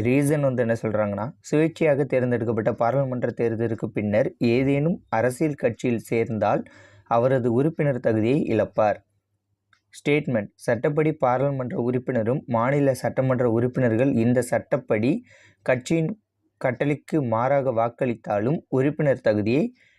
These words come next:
இழப்பார்கள். ஓகேவா? இந்த மாதிரியான கேள்விகளுக்கு பெரும்பான்மையா வந்து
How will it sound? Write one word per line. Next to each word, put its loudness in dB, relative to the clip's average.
இழப்பார்கள். 0
ஓகேவா? 0
இந்த -2
மாதிரியான 2
கேள்விகளுக்கு 0
பெரும்பான்மையா 2
வந்து 0